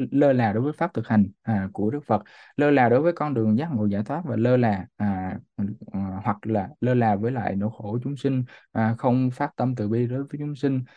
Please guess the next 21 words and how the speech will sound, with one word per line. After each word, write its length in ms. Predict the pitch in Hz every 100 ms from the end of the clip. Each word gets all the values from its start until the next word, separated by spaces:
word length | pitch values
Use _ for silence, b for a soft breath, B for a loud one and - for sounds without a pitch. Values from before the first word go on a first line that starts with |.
| b _
à, 320 | 202 208 104 101 -
vân 140 | 123
vân. 160 | 135 131 B B
Thì, 260 | - 107 110 - -
à, 240 | 107 107
những 220 | 107 117
người 120 | 151
bạn 260 | 117 95 107
khiến 240 | 117 160 202
cho 80 | 151
mình, 340 | 123 110 101 -
ừm, 380 | 117 107 104 107 110
có 180 | - 147
những 240 | 151 110
cái 340 | 113 131 139 160 135
hành 240 | 110 98
vi, 240 | 117 120 123 b b
à, 420 | - 110 110 107 110
hoặc 140 | - -
là 120 | 98
những 240 | 98 101